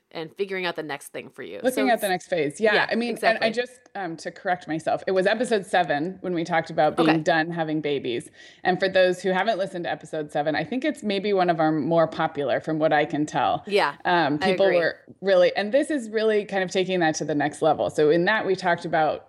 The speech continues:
Speaker 2: you know, being done and being relatively sure you're done having babies. And I think this is sort of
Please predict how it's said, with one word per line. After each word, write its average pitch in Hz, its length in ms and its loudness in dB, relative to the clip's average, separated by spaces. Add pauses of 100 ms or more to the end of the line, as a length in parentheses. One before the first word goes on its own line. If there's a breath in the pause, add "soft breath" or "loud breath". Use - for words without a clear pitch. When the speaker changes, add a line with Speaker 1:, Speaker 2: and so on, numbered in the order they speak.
Speaker 2:
you 190 160 -4
know, 160 140 0
being 165 420 2
done 165 320 2
and 156 180 -2
being 160 540 0
relatively 160 560 2
sure 196 260 2
you're 165 160 4
done 151 220 2
having 143 260 -2
babies. 147 480 0
And 160 100 2
I 160 120 4
think 170 300 0
this 220 200 2
is 202 180 2
sort 180 220 2
of 165 240 2